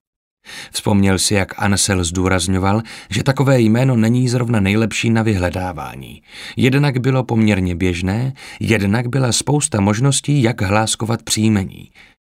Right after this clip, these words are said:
Ale zatím teprve začínal. Někde tam byly informace o dívce, do které se zamiloval poručík Rosinsky v roce devatenáct set čtyřicet tři.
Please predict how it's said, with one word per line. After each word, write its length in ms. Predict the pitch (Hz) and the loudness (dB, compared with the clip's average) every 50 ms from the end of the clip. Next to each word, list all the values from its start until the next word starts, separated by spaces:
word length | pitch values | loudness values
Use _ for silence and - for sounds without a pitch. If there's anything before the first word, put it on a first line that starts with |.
| _ - | _ 0
Ale 200 | 104 101 92 90 | 2 2 2 2
zatím 400 | 104 156 - - 139 131 127 113 - | 2 0 -2 -2 -2 0 0 0 -2
teprve 400 | - 127 - - 120 107 107 95 | -2 -4 -2 -2 0 0 0 0
začínal. 560 | 85 95 95 - - 76 - 50 50 50 - - - _ _ _ _ - - - - - - - - - | 0 -2 -4 -6 -8 -10 -12 -14 -16 -16 -18 -20 -20 _ _ _ _ -20 -18 -18 -18 -18 -18 -20 -6 0
Někde 400 | 123 120 135 135 143 139 151 156 | 2 2 4 4 2 2 0 0
tam 340 | 151 - 135 117 107 101 95 | -2 -2 -2 0 2 2 2
byly 220 | 95 127 127 127 | 2 0 0 0
informace 720 | - - 113 117 113 - 123 120 123 123 123 - - - - | -2 -2 -2 -4 -2 -2 -2 -2 -2 -2 -2 -2 -4 -6 -4
o 140 | - 101 | -4 -6
dívce, 500 | 90 85 90 90 80 - - - 131 135 139 - - - - - - - | -4 -2 -2 -4 -4 -4 -4 -2 -2 -2 -2 -6 -10 -16 -16 -14 -12 -2
do 120 | 113 117 110 | 0 0 0
které 300 | - - 151 170 175 160 | 2 2 2 2 2 2
se 160 | - - 139 | 2 0 0
zamiloval 460 | 113 131 139 156 156 156 151 147 131 | 2 2 2 2 2 2 2 0 0
poručík 500 | - - 143 147 143 - - 139 123 - | 0 0 0 0 0 0 0 -2 -2 0
Rosinsky 540 | 113 110 104 - - 139 135 - - - 139 | -2 -2 0 0 0 2 0 0 0 0 0
v 60 | 120 | 0
roce 220 | 127 131 - - 117 | 0 0 0 0 2
devatenáct 480 | 110 113 120 - 131 131 131 127 - | 2 0 0 0 0 -2 -2 -2 -2
set 220 | - 123 107 - - | -2 -4 -4 -4 -6
čtyřicet 520 | - - 120 107 113 110 - - 113 - - - | -4 -2 0 0 0 0 -2 -2 -4 -6 -8 -12
tři. 300 | - - - - 85 - | -8 -6 -6 -6 -6 -8